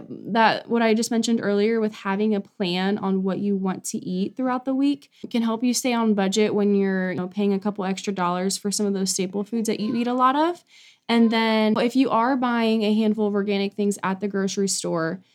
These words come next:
you can, you know, you can kinda go back and forth. Like, let's say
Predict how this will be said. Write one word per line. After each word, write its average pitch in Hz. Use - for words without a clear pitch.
you 226
can, 202
you 240
know, 202
you 220
can 285
kinda 349
go 359
back 285
and 269
forth. 185
Like, 190
let's 214
say 226